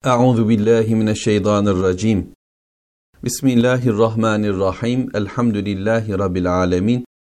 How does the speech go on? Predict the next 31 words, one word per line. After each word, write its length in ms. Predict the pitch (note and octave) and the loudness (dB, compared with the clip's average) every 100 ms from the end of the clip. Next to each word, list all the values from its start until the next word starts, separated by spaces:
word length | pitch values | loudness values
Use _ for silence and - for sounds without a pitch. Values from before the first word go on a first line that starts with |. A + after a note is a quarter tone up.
| _ _ - | _ _ -2
Allahumme 540 | G#2+ A2 A#2 A#2+ A2+ | 0 2 4 4 2
salli 360 | G2+ A#2+ G#2+ G2 | 0 0 2 2
ala 300 | F#2 F2+ F2+ | 2 2 0
Muhammed. 500 | G2 B2 A2+ A#2 A#2+ | -2 0 0 0 -2
Eşhedü 320 | G#2+ - G#2+ | -4 0 2
en 240 | G#2 F#2+ G2+ | 2 2 2
la 160 | A#2 | 2
ilahe 380 | F#2+ F#2 F#2 F#2 | 2 0 0 0
illallah 680 | E2+ F#2 F2+ F2 F#2+ B2 A2+ | -2 -2 0 0 2 0 0
ve 140 | G2 | 0
eşhedü 340 | G#2+ - G2+ F2+ | 0 0 0 2
enne 260 | F#2 F#2+ | 0 0
Muhammeden 600 | F#2 F#2+ B2 A2 F#2 F#2 | 0 -2 -2 -2 0 -2
abduhu 520 | F#2+ A#2 G2+ A2+ A#2 G2 | -2 -2 -2 0 2 2
ve 60 | |
resulü. 460 | F2+ - E2 D2+ E2+ _ _ _ _ _ _ _ _ _ _ | 2 -2 -6 -10 -12 _ _ _ _ _ _ _ _ _ _
Sözlerin 580 | - B2+ A#2 C3+ C#3 C3+ | -2 0 2 2 2 2
en 240 | D3 C#3 | 2 0
güzeli 340 | A2+ G2+ G2+ | 2 0 2
Allahu 320 | A2 A2 A#2+ A#2+ | 0 2 0 2
Teala'nın 380 | A2+ A2 A2+ | 0 2 0
kitabı 340 | A#2 - A2+ G#2+ | -2 -2 0 2
olan 240 | G#2 B2+ | 2 0
Kur'an-ı 400 | - A2 A2 G2+ | 0 0 2 0
Kerim, 400 | F#2+ F2 G2+ - | -2 -4 -4 -2
yolların 500 | A2+ A2 A2+ A2+ A2 | 0 2 4 4 2
da 80 | F#2+ | 2
en 180 | A#2 B2+ | 4 2
güzeli 500 | F#2+ F2+ E2+ C3 - _ _ _ _ - | 0 -2 -2 -4 -8 _ _ _ _ -4
Hazreti 500 | A2+ A2+ B2 C#3 C3 | -2 0 -2 -2 0
Muhammed 520 | B2 B2 B2 C3 | 0 2 2 0